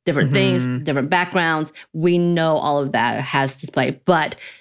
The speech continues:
Speaker 1: just like in any case of violence, going into, leaning into saying that it was because of a mental health diagnosis caused this,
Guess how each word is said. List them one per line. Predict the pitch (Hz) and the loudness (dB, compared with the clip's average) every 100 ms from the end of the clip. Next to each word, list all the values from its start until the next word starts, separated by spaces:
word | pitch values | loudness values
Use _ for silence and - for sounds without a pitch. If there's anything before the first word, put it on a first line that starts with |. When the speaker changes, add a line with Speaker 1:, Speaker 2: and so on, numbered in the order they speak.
| _ _ - | _ _ 0
Speaker 1:
just | 220 214 | 0 2
like | 202 185 190 | 0 2 0
in | - | -2
any | 185 180 175 170 139 - | -2 0 0 -2 -6 -4
case | 175 165 | -2 -2
of | - - 147 147 147 | -4 -2 0 0 0
violence, | 151 160 156 151 143 - - _ 185 - - | 2 2 2 -2 -6 -14 -20 _ -20 -10 0
going | 208 208 196 | 2 2 2
into, | 180 175 180 | 0 0 0
leaning | 180 185 175 | 0 0 0
into | 165 165 - 170 | 0 -2 0 -2
saying | 156 - 143 151 | 0 0 2 2
that | 139 | 0
it | 117 | -2
was | 160 | -4
because | - 156 156 | -2 0 2
of | 156 | 2
a | |
mental | 151 156 156 170 | 2 2 2 0
health | 143 165 127 - _ _ - | 0 0 0 -2 _ _ -4
diagnosis | 147 156 151 151 147 139 | 0 2 2 0 -2 -4
caused | - 156 156 170 | 0 0 0 0
this, | 185 190 | 0 0